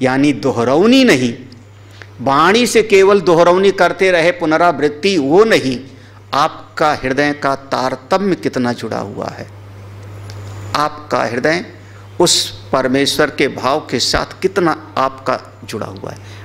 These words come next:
वही समझना वो जाप है, वही जाप है।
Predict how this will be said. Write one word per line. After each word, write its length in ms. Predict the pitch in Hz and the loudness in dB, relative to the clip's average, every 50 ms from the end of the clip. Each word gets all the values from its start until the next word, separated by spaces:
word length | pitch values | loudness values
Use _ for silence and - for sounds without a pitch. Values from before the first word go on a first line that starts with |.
| - - | -6 0
वही 380 | 113 131 135 127 120 156 165 147 | 2 2 2 4 4 2 2 2
समझना 640 | - - 123 123 123 117 131 143 151 156 147 - - 135 | 2 0 0 0 0 0 2 2 2 0 -2 -4 -4 -4
वो 120 | 135 127 | -4 -4
जाप 480 | 107 98 117 110 113 120 139 143 - - | -4 -6 -6 -4 -2 -2 -2 -2 -4 -8
है, 220 | - - - 101 98 - - - - - - - - - - - - - - - - - 104 | -10 -10 -10 -12 -12 -12 -14 -14 -14 -14 -14 -12 -12 -12 -12 -10 -10 -10 -10 -10 -6 0 2
वही 300 | 117 131 131 175 208 277 | 2 2 4 2 2 0
जाप 420 | - - - 110 - - - - | 0 -2 -4 -6 -6 -6 -6 -8
है। 420 | - - - - - - - - | -8 -6 -6 -8 -8 -8 -10 -10